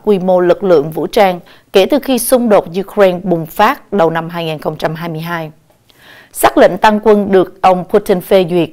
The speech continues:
sau khi Ukraine tháng trước bất ngờ tấn công tỉnh Kursk, đánh dấu lần đầu lãnh thổ Nga bị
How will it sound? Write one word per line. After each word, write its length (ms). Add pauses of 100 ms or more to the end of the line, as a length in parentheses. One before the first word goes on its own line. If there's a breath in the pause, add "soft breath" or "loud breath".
(100)
sau 260
khi 420
Ukraine 440
tháng 240
trước 240 (400 loud breath)
bất 200
ngờ 160
tấn 220
công 280
tỉnh 200 (120)
Kursk, 300 (340 soft breath)
đánh 200
dấu 180
lần 320
đầu 220
lãnh 240
thổ 220
Nga 300
bị 260